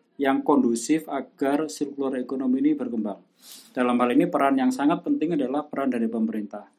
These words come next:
Bagaimana pemerintah bisa membuat regulasi yang kondusif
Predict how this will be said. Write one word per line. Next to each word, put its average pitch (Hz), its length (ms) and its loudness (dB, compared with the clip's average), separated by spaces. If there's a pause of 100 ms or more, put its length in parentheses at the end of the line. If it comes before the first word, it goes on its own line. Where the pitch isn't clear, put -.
(340)
Bagaimana 120 480 2
pemerintah 131 600 0
bisa 135 580 -2
membuat 123 640 0
regulasi 123 880 2
yang 117 240 -2
kondusif 127 640 -2